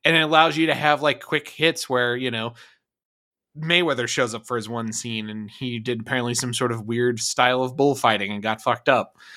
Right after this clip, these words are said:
And you got, you know, fucking, uh, you have, uh, Hoji's one scene where she accidentally helps, uh, Faisal, uh, flirt with Trip. And then you get Reed's one scene where the, he's, like, trying to work off his boner by hitting the exercise <laughs> bike.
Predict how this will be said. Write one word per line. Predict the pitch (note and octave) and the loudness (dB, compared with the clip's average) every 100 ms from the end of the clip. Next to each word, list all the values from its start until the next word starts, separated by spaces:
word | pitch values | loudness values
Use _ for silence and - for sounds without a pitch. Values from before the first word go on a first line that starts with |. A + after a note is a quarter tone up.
| - _ - | -20 _ -6
And | A#2 | -2
you | |
got, | A#2+ B2 - _ _ _ | 2 2 2 _ _ _
you | - A2+ | -8 -8
know, | G#2+ - _ A2 | -8 -14 _ -20
fucking, | - - B2+ B2+ B2 | -10 -6 -4 -4 -6
uh, | B2 B2 A#2+ - | -4 -4 -6 -6
you | D3 | -2
have, | D3+ D3 C3+ | 2 4 6
uh, | D3 C#3+ C#3 - C#3+ | 6 6 4 0 2
Hoji's | F#3 A3 F#3+ C#3+ | 4 4 0 0
one | D3 B2+ | -2 -2
scene | - B2+ A2+ A2 | -4 -4 -6 -8
where | A#2 A#2+ A#2 A2+ - - - | -8 -6 -8 -10 -20 -20 -18
she | - D3 | -8 -6
accidentally | C#3 D3 - D3 D3 D3+ | -2 -4 -4 -10 -6 -6
helps, | D3 D#3 D3 - - - | -2 -2 -2 -6 -6 -2
uh, | D3+ D3 | 0 0
Faisal, | C#3+ D3 D3+ D#3 D#3 | -2 -6 -4 -2 2
uh, | D#3 D#3+ | 4 2
flirt | - E3 E3 | 2 0 2
with | E3+ - | 0 -2
Trip. | - G3+ B2 - _ - - _ - | 4 6 4 -2 _ -20 -20 _ -12
And | A#2+ | -8
then | C#3+ | -2
you | D#3 | 0
get | D3 F3 - | 4 2 4
Reed's | F#3 A#3+ A3 D3 | 4 6 4 4
one | D3+ D3 | 2 2
scene | B2 - B2 A2 A2+ | -2 -2 -2 -4 -4
where | A#2+ C3 | -4 -4
the, | A#2+ | -4
he's, | C#3 D3+ C#3 | -4 -2 0
like, | D3 B2 - | 0 0 -4
trying | - D#3 | 2 2
to | D#3 | 2
work | D3 D#3+ | 0 4
off | F3 E3+ | 6 6
his | E3 | 0
boner | B2 E3+ F#3 B2 G#2+ | 0 2 2 0 -6
by | A2 A2+ A2+ | -6 -6 -4
hitting | A2+ E3+ | -4 -4
the | D#3+ | 0
exercise | F3 F3 C#3 - C3+ C#3+ | 0 0 -2 0 0 0
<laughs> | D3+ - | -4 -2
bike. | D#3 C#3 - | -2 -2 -8